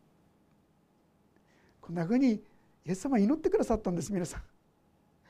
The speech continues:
ですから、私たちがどんなに、まあ、落ちぶれていてもってんでしょうかね、もう信仰なんかどこにあるんだと思うような、もう不安や恐れや臆病心で駆られている時でもですよ、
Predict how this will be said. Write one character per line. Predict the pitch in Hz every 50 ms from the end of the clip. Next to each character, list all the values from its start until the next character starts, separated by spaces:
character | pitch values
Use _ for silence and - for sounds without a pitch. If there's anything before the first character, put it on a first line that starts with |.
| - - - - - -
で | 262 254
す | 262
か | 320 262
ら、 | 262 240 - - - - -
私 | - 254 - 339 -
た | 330
ち | 254 - 330
が | 294 254
ど | 233 339 392 415 427 415 392
ん |
な | 370 330
に、 | 294 277 247 208 208 - - _ _ _
ま | - -
あ、 | -
落 | 233 170
ち | - - 226
ぶ | 190 202 226
れ | 202
て | 202 214
い | 226 214
て | - 247
も | 247 254
っ |
て | - -
ん | 247 226
で | 208
し | 208
ょ | 226
う |
か | 262 240
ね、 | 294 311 311 311 - - - - - - -
も | - 247 220 233 240 240 247 254 247 247
う | 262
信 | 247 - - 247 285 302 302
仰 | 302 294 285
な | 285 285 277
ん | 262
か | 320 285
ど | 254 320 359
こ | - 539
に | 523 554
あ | 679
る | 440 381 349
ん |
だ | 330 254 -
と | - 285
思 | 285 254 254 330 359
う | 330 277
よ | 262 254
う | 214
な、 | 202 214 226 220 196 170 - - - - -
も | 262 233
う | 214
不 | - 269 277
安 | 254 247 247 240 220
や | 220 226
恐 | 220 233 220 285 294
れ | 285 269 277
や | 285 247 208 208 - -
臆 | 262 226 - - 247 285
病 | 269 269 254
心 | 240 247 240 214
で | 220 220 220 - - - - - -
駆 | - 262 311
ら | 370
れ | 403 440 415
て | 415 415
い |
る | 381 -
時 | 320 320 320 480
で | 453
も | 415 427
で | 320 269 -
す | - 233
よ、 | 240 320 392 -